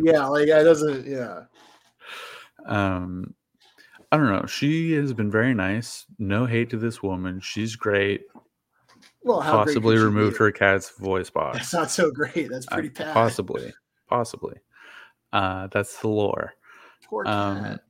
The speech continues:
Speaker 1: Oh my God.
Speaker 2: I don't know. She seems well taken care of. She was,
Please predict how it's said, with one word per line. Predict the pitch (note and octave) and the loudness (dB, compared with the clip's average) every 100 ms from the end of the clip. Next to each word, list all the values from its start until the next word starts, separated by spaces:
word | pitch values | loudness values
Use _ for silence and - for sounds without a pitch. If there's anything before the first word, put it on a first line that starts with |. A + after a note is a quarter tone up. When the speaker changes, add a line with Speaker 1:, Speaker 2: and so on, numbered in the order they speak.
| - | -20
Speaker 1:
Oh | - | -20
my | B2 | -20
God. | - - - _ _ _ _ _ _ _ _ _ _ _ - | -20 -20 -20 _ _ _ _ _ _ _ _ _ _ _ -2
Speaker 2:
I | |
don't | D3 | 0
know. | F#2+ | 0
She | - B2 | -2 -2
seems | C#3 A2+ | 0 0
well | G#2 | -2
taken | - - - | -4 -8 -10
care | - - D2+ | -8 -6 -6
of. | G2 | -6
She | A#2 A2+ | -4 0
was, | A2+ G#2+ G2 - - | 0 -2 -6 -14 -16